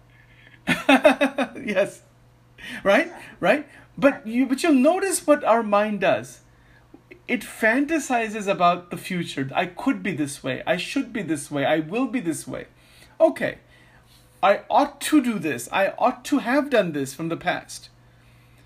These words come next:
Speaker 1: All right. All right. We can start with that. But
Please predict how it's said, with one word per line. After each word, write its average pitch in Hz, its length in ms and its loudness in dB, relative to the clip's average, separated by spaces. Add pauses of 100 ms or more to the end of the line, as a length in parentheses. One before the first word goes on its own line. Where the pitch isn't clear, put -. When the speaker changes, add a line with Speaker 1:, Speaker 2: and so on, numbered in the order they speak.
(300)
Speaker 1:
All 294 240 4
right. 156 280 -2 (180)
All 254 200 4
right. 135 180 -2
We 170 80 -8
can 214 100 -4
start 349 400 0
with 151 140 -6
that. 113 220 -4 (920)
But 196 160 -2